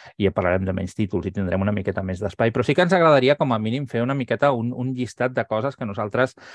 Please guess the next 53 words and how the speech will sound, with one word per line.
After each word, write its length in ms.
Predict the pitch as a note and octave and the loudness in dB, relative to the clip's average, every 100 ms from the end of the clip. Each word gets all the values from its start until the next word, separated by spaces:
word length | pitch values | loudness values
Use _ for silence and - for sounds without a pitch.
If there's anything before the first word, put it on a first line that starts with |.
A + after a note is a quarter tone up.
| - _ | -20 _
trobem 320 | B2+ A#2+ B2 | 2 2 2
destacables 720 | B2+ - G#2 G#2 G#2 F#2+ - | -2 -2 -6 -4 -6 -8 -8
que 80 | F#2 | -10
han 80 | F2+ | -6
anat 160 | F#2 | -6
succeint, 480 | - E2+ - F2+ - - | -6 -8 -2 -2 -4 -8
no? 240 | D3+ G3+ | -6 -4
I 80 | G#2 | -6
com, 240 | - F#2+ F#2+ - - | 0 2 2 -2 -2
igual 240 | C#3 E3 | 4 4
que 80 | F3 | 6
la 80 | E3+ | 4
llista 240 | D3+ D3 | 4 2
que 80 | B2+ | 2
hem 80 | B2+ | 2
fet 80 | A#2+ | 2
abans 160 | A2+ | 2
de 80 | A2+ | 2
títols, 400 | B2+ B2 F#3+ - - - _ | 0 4 4 4 -10 -20 _
no 80 | C3 | 2
és 80 | B2+ | 2
excloent, 480 | A#2 - A2+ F#2 A2 | 0 0 0 0 -2
eh? 80 | D#3+ | -6
Vull 160 | A#2+ | -6
dir, 140 | G2+ G2 F#2+ | -6 -4 -4
igual 640 | G2 G2 G2 G2 G2 F#2+ | 0 2 4 4 2 -2
algú 280 | F#2+ F#2+ G2 | -2 -2 0
troba 140 | G#2 | 0
a 20 | G2+ | 0
faltar 240 | G#2+ F#2+ - | -2 -4 -4
coses, 260 | G#2 C3+ | -2 -2
doncs 220 | B2+ F#2+ F#2 | -4 -8 -8
ens 140 | F#2+ | -10
disculpem 380 | F#2+ - - F#2+ | -12 -10 -4 0
des 80 | F#2+ | 2
d'aquí. 220 | G2 - A2+ | 2 2 2
Sou 140 | A2 G2+ | 2 2
més 300 | G#2 A#2+ - | 2 0 0
que 140 | - D3+ | 2 4
benvinguts 560 | C3+ C3 C3 B2+ C#3 | 6 4 2 2 2
a 60 | E3+ C3 | 4 4
escriure'ns 560 | A#2 - C3+ C3+ C#3 B2 | 2 0 4 4 2 -2
pel 220 | - A#2 | -4 -4
Twitter 320 | C3 B2+ F3 F#3+ | -2 0 2 4
i 300 | C#3+ A#2+ A#2 | 4 0 0
dir-nos: 300 | A#2+ A#2+ A#2 | -2 -4 -8
«Us 80 | B2+ | -6
heu 80 | G3 | -6
deixat 300 | G#3+ - G#3 | -2 -2 0
això», 220 | G3+ F3+ C3 | 2 4 2
i 80 | A2 | 2
ho 140 | G#2 | -2
esmentarem 500 | G2 G#2 G2 F#2+ F#2+ | -4 -6 -6 -4 -4